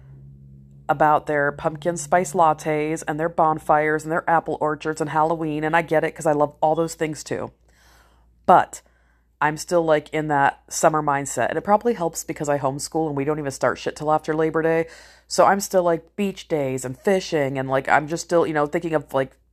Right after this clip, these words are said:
summery foods and, like, dinners to make. And probably, like, what, September twenty-first or something like that? I never remember the exact date, but when we go with the autumnal equinox, <laughs> you know, when it's, like, specifically fall,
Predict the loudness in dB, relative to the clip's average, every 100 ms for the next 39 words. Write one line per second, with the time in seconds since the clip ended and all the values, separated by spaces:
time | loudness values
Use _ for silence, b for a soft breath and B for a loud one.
0 | _ _ _ _ _ _ -8 4 4 4
1 | -2 -4 -6 -2 -2 0 -4 -2 -2 -2
2 | -2 -2 2 2 2 -2 -4 -4 0 -2
3 | -4 B B B B B B _ _ 4
4 | 4 2 2 2 2 -2 0 0 -2 _
5 | _ 2 2 2 -4 -2 -4 -2 -6 -2
6 | -2 -2 -6 -4 -2 -2 4 6 4 2
7 | _ -10 -8 -6 -4 -4 -2 0 0 0
8 | 2 4 4 2 0 0 2 0 2 -2
9 | -2 -4 -4 -4 0 2 2 -2 -4 -2
10 | -4 -2 -2 -2 -4 -4 -6 0 0 4
11 | 2 0 -6 -6 -6 -2 0 -2 -4 -6
12 | -6 -10 -10 -2 0 0 0 0 4 4
13 | 4 0